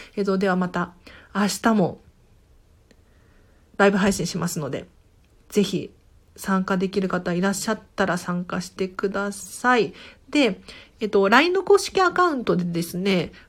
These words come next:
えっと、質問等あれば、事前に質問していただきたいなと思います。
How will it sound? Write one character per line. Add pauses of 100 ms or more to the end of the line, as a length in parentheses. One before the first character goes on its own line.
(180)
え
っ
と、
質
問
等
あ
れ
ば、
事
前
に
質
問
し
て
い
た
だ
き
た
い
な
と
思
い
ま
す。